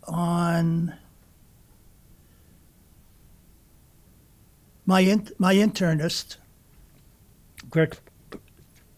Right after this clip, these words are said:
Pataro, took charge of my health plan. From the point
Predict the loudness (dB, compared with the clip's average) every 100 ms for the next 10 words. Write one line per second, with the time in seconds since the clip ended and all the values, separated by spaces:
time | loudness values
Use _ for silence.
0 | -20 -20 -14 -8 0 2 2 0 -2 -4
1 | -14 -20 _ -20 -20 -14 -2 -2 2 2
2 | 4 2 -2 -6 -8 -18 -20 -20 -20 -8
3 | -4 -2 -2 -4 -8 -12 -12 -14 -20 _
4 | _ _ -20 -16 -16 -18 -20 -20 _ -20
5 | -10 0 2 2 0 -2 4 6 6 4
6 | 2 -10